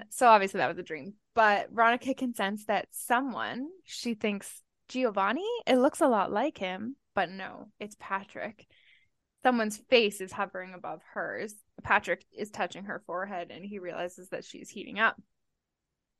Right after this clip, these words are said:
So she recognizes the name Patrick.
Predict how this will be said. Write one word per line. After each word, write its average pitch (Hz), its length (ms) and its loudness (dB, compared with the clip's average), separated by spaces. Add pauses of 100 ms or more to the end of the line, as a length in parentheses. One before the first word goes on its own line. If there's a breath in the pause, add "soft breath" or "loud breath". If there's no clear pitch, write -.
(460 soft breath)
So 233 160 0
she 247 200 -4
recognizes 226 680 2
the 220 120 2
name 208 280 -2
Patrick. 196 840 -4